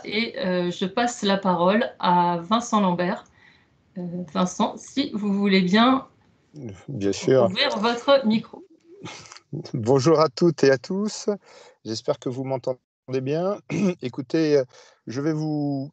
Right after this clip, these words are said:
Speaker 2: <clears throat> vous parler, donc, euh, je vais essayer de rattraper, euh, cinq minutes sur la, sur le timing pour que tout le monde puisse passer, hein.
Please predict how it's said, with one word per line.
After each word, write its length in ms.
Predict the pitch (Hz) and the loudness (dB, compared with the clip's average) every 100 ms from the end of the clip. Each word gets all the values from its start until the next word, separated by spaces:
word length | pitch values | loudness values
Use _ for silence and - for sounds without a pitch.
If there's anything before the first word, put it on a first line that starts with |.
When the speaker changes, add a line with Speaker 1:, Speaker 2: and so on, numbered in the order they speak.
| _ | _
Speaker 2:
<clears throat> 60 | |
vous 300 | 170 147 143 | -2 -2 2
parler, 320 | 139 143 160 | 4 6 4
donc, 240 | 143 135 - | 4 -2 0
euh, 100 | 131 | -2
je 80 | 110 | 0
vais 160 | 123 | 0
essayer 220 | 120 - | 0 -2
de 20 | 117 | -2
rattraper, 600 | 120 - 120 139 135 127 | -2 -2 -6 -4 -2 -2
euh, 80 | 120 | -4
cinq 180 | - | -6
minutes 320 | 135 139 147 139 | -8 -8 -10 -12
sur 200 | - 120 | -8 -2
la, 200 | 110 113 | -2 -2
sur 160 | - | -6
le 80 | 123 | -6
timing 420 | 131 127 139 143 | -2 -2 -4 -10
pour 200 | - 123 | -12 -14
que 80 | - | -12
tout 160 | 117 127 | -10 -8
le 40 | |
monde 160 | 135 131 | -8 -8
puisse 200 | 131 - | -12 0
passer, 440 | 123 - 175 165 | 0 0 -2 2
hein. 160 | 151 | 0